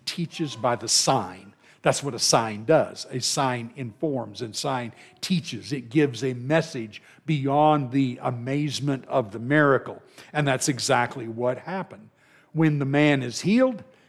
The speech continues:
he, he, the, the Jews see him carrying his bed, and they turn around and said, "Who gave you this? Who, what are you doing carrying your bed on the Sabbath day?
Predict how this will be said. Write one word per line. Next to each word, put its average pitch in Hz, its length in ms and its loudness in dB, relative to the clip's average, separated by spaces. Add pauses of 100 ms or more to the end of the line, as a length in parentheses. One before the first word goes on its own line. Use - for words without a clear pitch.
(120)
he, 143 220 -2 (140)
he, 147 180 2
the, 127 380 0
the 135 240 0
Jews 165 460 2
see 185 240 2
him 151 180 2
carrying 170 580 4
his 131 220 0
bed, 196 520 8 (380)
and 160 180 4
they 160 140 8
turn 175 300 0
around 160 260 0
and 151 140 0
said, 165 360 6 (300)
"Who 311 420 6
gave 254 400 10
you 233 240 4
this? 208 420 6
Who, 247 340 2 (180)
what 269 160 8
are 285 60 6
you 277 260 6
doing 214 540 4
carrying 240 480 6
your 214 140 8
bed 190 600 8 (260)
on 233 440 10
the 214 100 8
Sabbath 226 680 4
day? 151 380 8